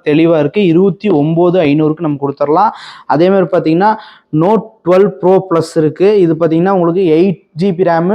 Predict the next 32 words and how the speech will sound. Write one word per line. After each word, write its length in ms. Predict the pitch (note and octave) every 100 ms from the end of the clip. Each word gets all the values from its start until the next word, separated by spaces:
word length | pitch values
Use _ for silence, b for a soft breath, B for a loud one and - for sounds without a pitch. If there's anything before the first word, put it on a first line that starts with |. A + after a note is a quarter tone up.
| A3+
டூ 100 | G3 G3
ஃபிஃப்டி 300 | F#3+ - E3+
சிக்ஸ் 280 | E3 C#3+ D3
ஜிபி 200 | F#3+ G3
ஃபோன் 220 | - F3
மெமரியோட 340 | E3 D#3+ E3+ E3
வந்துரும். 360 | D3+ D#3 A#3 - B B -
பாக்ஸு 460 | D3 F3 F#3 - G3
ஃபுல் 340 | - E3+ F#3 -
கிட்டோட 440 | E3 B2+ F3 F#3+
வந்துரும். 380 | F#3 D#3+ E3+ G3
மொபைல் 240 | D3 E3 F3+
நல்லா 200 | D#3+ E3 -
தெளிவா 320 | D3+ F3 F3
இருக்கு. 220 | D#3 F#3+ G3+
பதினெட்டாயிரம் 680 | D3+ D#3+ F3 D3+ E3 D3+ D3+
ரூபா 140 | E3
வரும். 300 | D3 D3+ G#3 - B B D#3+
Note 240 | F3 F#3+ -
டுவெல் 240 | E3 E3 F3
ப்ரோ 180 | - F3 F3+
ப்ளஸ். 320 | D#3 D3+ - E3+ G#3+ A3 B B
அதே 180 | D3 D#3+
மாதிரி 180 | F#3+ E3+
பார்த்தீங்கன்னா, 320 | E3 E3+ G3+ F3
Redmi-ல 540 | D#3 E3+ F3+ G#3+ G#3 G3 -
டுவெல் 280 | D#3+ E3+ G3 - _ -
ப்ரோ 120 | E3+ E3
இருக்கு. 260 | D3+ D3+ G3 - D#3
Redmi 300 | D#3 F#3+ G3+ -
டுவெல் 240 | F3+ F3+
ப்ரோ 120 | F3+